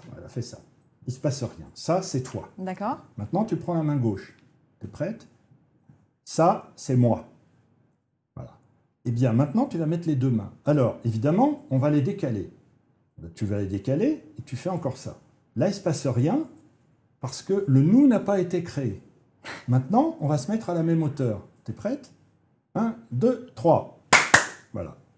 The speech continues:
Speaker 1: Nous est bien une chose à part entière. S'il n'y a pas le nous, il n'y a pas le bruit. Donc, voilà. Et alors, les Toltecs ont appelé ça le nagual.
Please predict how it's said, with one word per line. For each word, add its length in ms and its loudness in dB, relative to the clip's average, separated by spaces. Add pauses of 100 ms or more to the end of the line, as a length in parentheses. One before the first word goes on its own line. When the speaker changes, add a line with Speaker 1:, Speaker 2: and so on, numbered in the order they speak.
(260)
Speaker 1:
Nous 240 6
est 60 2
bien 140 0
une 100 2
chose 220 -6
à 40 -6
part 180 -8
entière. 360 -14 (1120)
S'il 180 -2
n'y 60 6
a 40 6
pas 140 4
le 80 8
nous, 140 6
il 40 6
n'y 40 6
a 40 2
pas 120 2
le 60 4
bruit. 260 0 (760)
Donc, 300 0
voilà. 280 -8 (260)
Et 100 4
alors, 200 4
les 160 2
Toltecs 540 -2
ont 160 -2
appelé 260 -2
ça 380 -6
le 140 0
nagual. 580 2